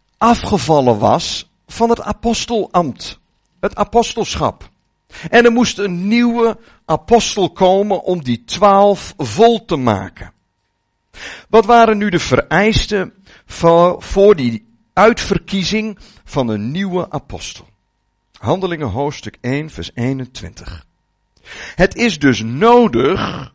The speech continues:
zegt Petrus daar, "dat een van de mannen die met ons omgegaan zijn, gedurende heel de tijd dat de Heere Jezus onder ons in en uitging, te beginnen met de doop van Johannes,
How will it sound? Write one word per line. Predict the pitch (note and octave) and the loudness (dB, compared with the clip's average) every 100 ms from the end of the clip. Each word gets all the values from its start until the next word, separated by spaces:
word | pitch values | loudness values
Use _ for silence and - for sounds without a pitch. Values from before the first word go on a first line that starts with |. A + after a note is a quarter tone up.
| _ - | _ -12
zegt | F#2+ D3 - | -2 -2 0
Petrus | - A3 A#3 G3 A#2 | 4 4 4 0 0
daar, | G#2 G2+ C#3+ | 0 0 0
"dat | C3 - | -2 -2
een | G#3+ A#3+ A#3 | -2 0 -2
van | C#3 E3+ | -2 -2
de | C#3+ | 0
mannen | D3 A3 E3 E3+ | 2 2 2 -4
die | D3+ E3+ | -6 -4
met | E3 D3+ | -2 -2
ons | A2+ - _ | -8 -12 _
omgegaan | A3+ B3 A3 A3 D#3 A2+ A2 G2+ | 0 2 0 -4 -2 -2 -2 -4
zijn, | G2 F#2 G#2+ D#3 - - - | -6 -6 -8 -12 -20 -20 -18
gedurende | - E3 D3 G3 G3 C#3+ A2 | -6 -6 -2 -2 -2 0 0
heel | G2 G#3 B3 | 2 0 0
de | A3 - | -4 -2
tijd | F#3+ F#3 D3 | 0 2 0
dat | A#2 | 0
de | A#2 | 0
Heere | B2 D#3 A#2+ | 2 4 2
Jezus | A2 F3+ G#3 F#3+ - | 0 -2 -2 -6 -8
onder | - F#3+ E3+ | -4 -4 -2
ons | C#3 A#2 - | -4 -6 -8
in | - A3 A3 - | -2 -2 -2 -6
en | G#3+ G#3 | -6 -2
uitging, | G3 E3 - - G#2+ C#3 F3 _ _ - _ _ | 0 0 -2 -6 -6 -6 -10 _ _ -20 _ _
te | - D#3+ | 0 0
beginnen | A#2 G2 C#2 A#3 A#3 A3 | 2 0 2 2 2 2
met | A3 | 0
de | A3 | -2
doop | F3 G3+ G3 | 0 -2 -2
van | G3 | -4
Johannes, | F#3 C#3 C3+ A2+ D#3+ - - | -2 0 0 0 -6 -12 -18